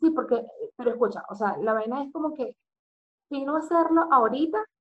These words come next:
si no hacerlo ahorita porque como que necesito el empleo, necesito plata, y entonces es algo como sencillo. Pero estamos en la era del internet, esto no se va a desaparecer, o sea,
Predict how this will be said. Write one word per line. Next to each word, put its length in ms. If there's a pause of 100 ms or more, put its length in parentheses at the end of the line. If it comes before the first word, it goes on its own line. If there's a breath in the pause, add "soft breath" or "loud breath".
(760)
si 100
no 80
hacerlo 220
ahorita 240
porque 260
como 220
que 80
necesito 440
el 100
empleo, 560
necesito 560
plata, 500 (160)
y 100
entonces 280
es 40
algo 220
como 260
sencillo. 520 (520)
Pero 440 (680)
estamos 460
en 80
la 180
era 200
del 100
internet, 640
esto 240
no 180
se 140
va 140
a 40
desaparecer, 680
o 120
sea, 240